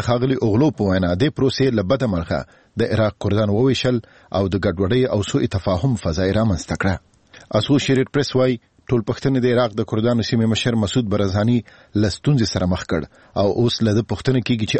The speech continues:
آیا دا پروسه د کردانو له لاسه د کرکوک ښار په وتلو ارزیده؟ بل لور ته د عراق د کردستان سیمې د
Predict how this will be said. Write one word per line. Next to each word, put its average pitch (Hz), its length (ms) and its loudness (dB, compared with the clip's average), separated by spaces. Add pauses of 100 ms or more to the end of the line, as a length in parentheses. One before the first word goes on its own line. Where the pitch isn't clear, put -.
آیا 117 140 2 (120)
دا 131 160 2
پروسه 123 300 0 (420)
د 120 180 0
کردانو 120 440 0
له 110 120 2
لاسه 95 380 -2
د 85 220 -2
کرکوک 120 400 -2
ښار 117 240 0
په - 100 -4
وتلو 104 320 0 (100)
ارزیده؟ 98 360 0 (880)
بل 156 160 4
لور 151 160 2
ته 135 100 2
د 135 80 2
عراق 135 220 2
د 120 120 -2
کردستان 120 460 0
سیمې 127 180 2
د 113 40 0